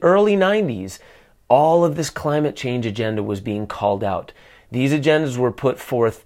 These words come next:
from the forties, very much so inked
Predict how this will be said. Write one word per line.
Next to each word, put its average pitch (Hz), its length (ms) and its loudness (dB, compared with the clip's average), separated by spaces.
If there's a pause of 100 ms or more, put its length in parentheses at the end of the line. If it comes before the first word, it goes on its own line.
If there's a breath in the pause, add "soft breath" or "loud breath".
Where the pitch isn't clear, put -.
(120)
from 120 340 0
the 98 60 -4
forties, 165 600 0 (280 soft breath)
very 131 400 4
much 160 220 2
so 135 400 2
inked - 380 -6